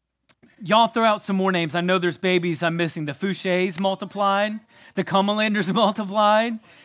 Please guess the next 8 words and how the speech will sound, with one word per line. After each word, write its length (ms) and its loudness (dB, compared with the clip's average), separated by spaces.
The 100 2
Jansens 580 2
multiplied. 920 2
That 120 -2
was 140 -2
a 60 0
big 240 0
multiplication. 1040 -4